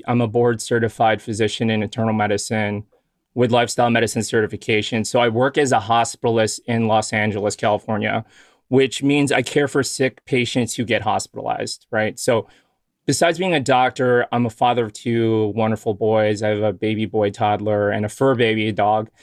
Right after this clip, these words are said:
And, you know, for the podcast and the inspiration behind it, it's really hard to discuss it without first talking about my origin story, you know, like, where I came from. And I go in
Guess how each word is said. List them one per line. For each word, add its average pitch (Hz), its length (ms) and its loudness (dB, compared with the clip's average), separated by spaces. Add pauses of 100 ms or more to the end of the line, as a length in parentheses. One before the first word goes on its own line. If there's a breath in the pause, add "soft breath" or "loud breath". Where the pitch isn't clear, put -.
(460 soft breath)
And, 143 560 0
you 143 100 -2
know, 143 140 2
for 170 140 -2
the 147 100 2
podcast 190 720 0
and 156 100 0
the 127 80 -2
inspiration 139 720 0
behind 127 540 0
it, 120 200 2 (460 soft breath)
it's 165 220 0
really 180 400 0
hard 185 340 -2
to - 100 -2
discuss - 800 -2
it 143 320 0
without 123 580 0
first - 320 -6
talking 123 380 0
about 113 340 2
my 110 280 0
origin 110 420 0
story, 123 460 -2
you 110 80 0
know, 107 120 0
like, 104 200 -4
where 113 180 0
I 104 140 0
came 113 260 0
from. 113 540 0 (360 soft breath)
And 135 220 2 (100)
I 135 140 2
go 156 320 2
in 139 280 -2